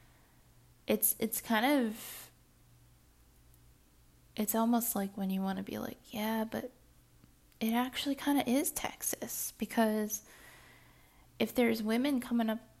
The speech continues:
and whispering my ear afterwards and saying, "Thank you," then maybe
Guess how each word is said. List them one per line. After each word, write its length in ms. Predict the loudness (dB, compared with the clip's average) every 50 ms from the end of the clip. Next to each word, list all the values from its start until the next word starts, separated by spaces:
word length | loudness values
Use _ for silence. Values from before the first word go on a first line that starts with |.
| -14 -4 -2
and 260 | 0 0 2 0 0
whispering 500 | 0 0 0 -2 -2 -4 -4 -4 -2 -2
my 200 | -2 -2 -4 -4 -4
ear 580 | -4 -2 0 0 0 2 0 0 -2 -2 -6 -10 -10 -4
afterwards 840 | -2 -2 -2 -2 -4 -6 -6 -4 -4 -4 -4 -4 -4 -4 -6 -6 -6 -6
and 200 | -4 -2 0 2
saying, 560 | 2 2 2 0 0 -2 -2 -2 -4 -4 -8
"Thank 460 | -8 -4 -2 0 0 0 -2 -2 -6
you," 400 | -6 -4 -4 -4 -4 -4 -6 -6 -8 -14 -20 _ _ _ _ _ _ -20 _ -8
then 320 | -2 0 0 0 2 0
maybe 480 | 0 0 0 0 0 0 0 -2 -2 -6